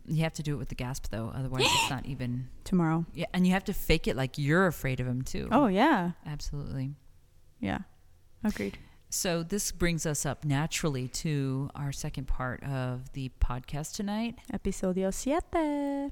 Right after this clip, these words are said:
Speaker 1: Which is all about our own personal scary stories. And you've been teasing me
Speaker 2: <laughs>
Speaker 1: about this. So, uh, now I'm dying to know. So what is this? What are you holding back on?
Speaker 2: I, yeah, I had a real scary story experience,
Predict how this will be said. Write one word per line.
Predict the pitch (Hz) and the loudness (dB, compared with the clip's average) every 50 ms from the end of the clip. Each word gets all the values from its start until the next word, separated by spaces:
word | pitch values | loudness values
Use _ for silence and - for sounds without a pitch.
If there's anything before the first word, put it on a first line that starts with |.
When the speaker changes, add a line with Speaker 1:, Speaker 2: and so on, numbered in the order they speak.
| - | -6
Speaker 1:
Which | - 147 147 143 - - - | -6 -4 -2 -2 -2 -2 -2
is | 143 135 135 131 - - - | -2 -2 -2 -4 -4 -6 -6
all | 143 156 175 190 | -4 -4 -2 -2
about | 202 196 175 147 143 147 - - - - - | -2 0 0 0 0 -2 -4 -6 -12 -12 -6
our | - 151 160 175 214 | -2 -2 0 0 0
own | 269 349 370 | -2 -2 2
personal | - - 226 180 - - 160 139 - | 4 4 4 4 2 0 -2 -2 -2
scary | - - 160 139 131 120 123 | -2 -2 -2 -2 -2 -2 -4
stories. | - - 131 110 104 104 117 131 - | -4 -4 -4 -4 -4 -6 -8 -6 -4
And | - 190 196 196 208 202 202 | 0 2 2 4 4 4 4
you've | 196 226 330 - - | 4 2 0 2 4
been | 359 262 214 | 4 4 6
teasing | - - - - 214 247 277 320 302 233 180 | 6 6 6 4 4 2 2 2 2 2 2
me | 156 143 135 131 131 131 135 - - - - - | 2 0 -2 -2 -4 -4 -6 -8 -12 -6 8 12
Speaker 2:
<laughs> | 269 277 277 - - 427 | 12 12 12 12 12 12
Speaker 1:
about | - - - 160 143 143 - - | 12 12 12 10 6 4 0 -2
this. | - 90 104 147 - - - | -4 -4 -2 -2 -2 -2 0
So, | - - - 208 190 180 180 - | 2 4 6 6 6 4 4 2
uh, | - 196 | 2 2
now | 190 185 190 220 262 302 370 | 4 4 4 4 4 2 2
I'm | 349 285 | 4 4
dying | - 208 202 208 233 240 247 | 4 4 4 4 4 2 2
to | - 214 202 | 2 2 4
know. | 190 240 277 240 170 147 156 | 4 4 4 4 4 2 2
So | - - 196 | 2 2 2
what | 180 202 226 254 | 4 4 4 4
is | 294 349 - - | 2 0 -2 -2
this? | - - 180 - - | -2 -2 0 0 0
What | 190 190 | 0 0
are | 214 | 0
you | 214 208 | 0 0
holding | 214 214 214 220 214 | 0 0 0 0 0
back | 226 254 269 - 202 | -2 -2 -2 -2 -2
on? | 165 139 127 135 143 - - - | -2 -2 -2 -4 -6 -4 0 4
Speaker 2:
I, | 240 240 240 - - | 6 6 6 4 4
yeah, | 226 226 233 202 - - | 4 6 6 6 6 4
I | 202 | 2
had | 208 220 254 269 302 | 2 4 6 6 6
a | 320 | 6
real | 294 254 233 233 240 | 6 8 8 8 6
scary | - - - 208 196 196 196 | 4 2 0 2 2 2 2
story | - - 196 190 185 | 2 2 4 4 4
experience, | 190 - - - 190 185 185 180 180 - - | 2 0 0 0 0 0 0 0 -2 -4 -6